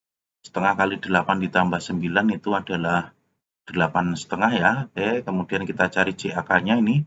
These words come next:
berarti adalah G tiga dikurangi G satu sama dengan dua, kemudian I D-nya, simpangan kuartilnya adalah setengah J A K, itu berarti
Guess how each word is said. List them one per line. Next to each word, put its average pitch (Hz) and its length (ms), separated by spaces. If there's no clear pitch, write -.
berarti 87 480
adalah 90 560
G 98 80
tiga 92 320
dikurangi 92 480
G - 80
satu 95 480
sama 87 240
dengan 90 560
dua, 95 320
kemudian 104 880
I 113 80
D-nya, 98 400
simpangan 90 880
kuartilnya 90 560
adalah 87 240
setengah 87 400
J - 40
A 80 160
K, 104 240
itu 120 240
berarti 101 480